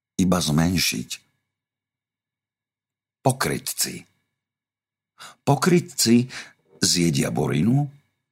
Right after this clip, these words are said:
a serú rúže. Teš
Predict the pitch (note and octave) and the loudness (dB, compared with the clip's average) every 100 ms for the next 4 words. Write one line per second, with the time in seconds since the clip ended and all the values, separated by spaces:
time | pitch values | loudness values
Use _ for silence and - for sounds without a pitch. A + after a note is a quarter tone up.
0 | _ - C#2+ - - D3 C3+ B2 A2 A2 | _ -4 -2 0 2 4 6 6 6 2
1 | - D#2 D#2 D2+ C#2+ C2+ C2+ - _ _ | 2 2 4 2 2 0 -2 -8 _ _
2 | _ _ _ _ _ _ _ _ _ _ | _ _ _ _ _ _ _ _ _ _
3 | _ _ _ _ _ _ _ _ _ _ | _ _ _ _ _ _ _ _ _ _
4 | _ _ - E3 | _ _ 0 4